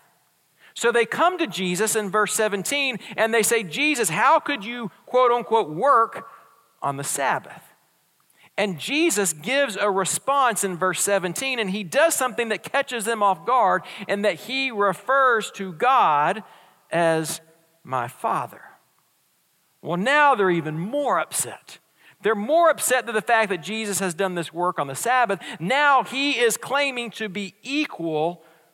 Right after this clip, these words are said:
with God. And so now in verse eighteen, they want to kill him. Look with me in verse eighteen of John chapter five. It says, "This was why the Jews were seeking all the more to kill him,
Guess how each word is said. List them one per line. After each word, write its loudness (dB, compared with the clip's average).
with -10
God. -6
And -4
so -2
now 2
in -2
verse -2
eighteen, -6
they -2
want -4
to -8
kill -4
him. -20
Look -4
with 0
me -2
in -2
verse -2
eighteen -6
of -4
John -4
chapter -6
five. -2
It -16
says, -4
"This -2
was -6
why 4
the -2
Jews -8
were -6
seeking -6
all 2
the -4
more -4
to -12
kill -4
him, -16